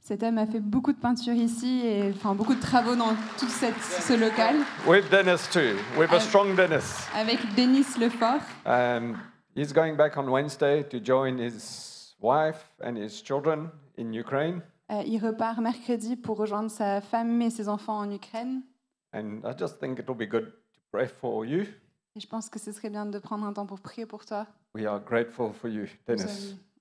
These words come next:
Speaker 1: reconnaissants pour toi, Denis.
Speaker 2: And just during worship, I just felt a word for you.
Speaker 1: Et pendant la louange, j'ai ressenti un, un, une parole pour toi.
Speaker 2: And I, I think you know this,
Speaker 1: Et je pense que tu sais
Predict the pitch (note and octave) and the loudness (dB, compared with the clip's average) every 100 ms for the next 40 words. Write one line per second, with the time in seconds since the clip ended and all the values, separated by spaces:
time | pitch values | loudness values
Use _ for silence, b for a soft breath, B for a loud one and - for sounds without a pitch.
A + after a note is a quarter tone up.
0 | G3 G#3+ G#3 G#3 G#3+ G3 G3 G3+ G3+ F#3 | -14 -10 -8 -8 -10 -10 -10 -12 -12 -14
1 | F#3 F#3 F#3 _ _ _ - A2+ A2+ G#2+ | -14 -16 -18 _ _ _ -12 -10 -10 -14
2 | G#2+ _ _ _ D#3+ E3 - _ - D3+ | -20 _ _ _ -2 -2 -8 _ -4 -2
3 | C#3 C3+ C#3 C#3 - _ - B2+ D3 E3+ | 2 2 2 -4 -10 _ -4 -4 -4 -8
4 | - D3 C#3+ - - _ _ _ _ _ | -2 -2 -2 -14 -20 _ _ _ _ _
5 | _ _ - A#2+ B2 A#2 - A2+ G2+ - | _ _ -4 0 0 -2 -8 -8 -8 -12
6 | _ _ A3 A3 A3 A3+ A3 G#3 G#3+ A#3 | _ _ -10 -6 -6 -4 -2 -2 -2 -2
7 | G3 G#3 G3+ G3+ G3+ - G#3+ G3 F#3+ F3+ | -4 -6 -6 -6 -8 -8 -8 -8 -8 -8
8 | - - G3 F#3+ F#3 G3+ G3 G3+ G#3 G#3 | -12 -10 -8 -6 -6 -6 -4 -2 -2 -4
9 | G3 - A3 A#3 _ _ _ _ _ _ | -10 -6 -6 -8 _ _ _ _ _ _
10 | _ _ _ _ _ _ - A#2 A#2+ A2+ | _ _ _ _ _ _ -10 -8 -8 -6
11 | - - G#2 C3+ G#3+ D4 D3+ A2+ G#2 F#2 | -4 -2 -2 -6 -6 -10 -8 -4 -4 -4
12 | F2 - - - _ _ G3 F3+ G3+ G3+ | -8 -14 -20 -20 _ _ -18 -14 -16 -16
13 | - - - G#3+ G3+ | -18 -18 -12 -10 -12